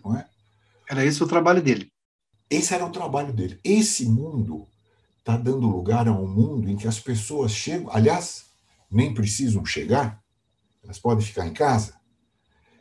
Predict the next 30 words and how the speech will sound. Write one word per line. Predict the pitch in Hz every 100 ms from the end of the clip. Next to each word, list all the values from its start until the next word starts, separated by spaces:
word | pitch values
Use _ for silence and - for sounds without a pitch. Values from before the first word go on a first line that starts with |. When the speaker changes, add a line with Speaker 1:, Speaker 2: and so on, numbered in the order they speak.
| _ _ _
Speaker 1:
pra | - 139
se | - 143
relacionar | 160 147 151 - 135 110 104 117 135 - _ _ _ _
com | - 190
uma | 196 147 117
máquina | 139 185 214 226 220 220
e, | 185
através | - 139 139 202 220
da | 156
máquina, | 127 143 196 - 196 202
com | - 196
outros | 170 190 214 202 -
trabalhadores. | - 113 113 104 98 101 - - - - _ _ _ _ _ _ _ - -
E | 120
quando | - 220 226
a | 214
presença | - 139 117 139 143 117
é | 117
necessária, | 110 104 - - - 180 113 104 - _ _
é | 117
uma | 143 135
presença | 135 131 160 170 151
sempre | - 180 180
coletiva. | 180 214 170 160 110 - 131 113 104 -
Quer | -
dizer, | 113 131 131 _ _ _ _
o | 120
mundo | 127 156 233 254 180
do | 139
trabalho, | 117 117 104 95 87 90 110